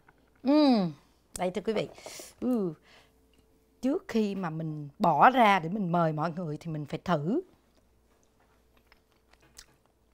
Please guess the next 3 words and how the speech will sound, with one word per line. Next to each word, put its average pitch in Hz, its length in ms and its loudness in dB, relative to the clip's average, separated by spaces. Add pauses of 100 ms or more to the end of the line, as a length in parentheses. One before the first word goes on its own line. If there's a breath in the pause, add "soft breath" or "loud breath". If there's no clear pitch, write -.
(760)
Ừm. 320 400 2 (2750)
Ngon 226 240 0
quá. 240 140 6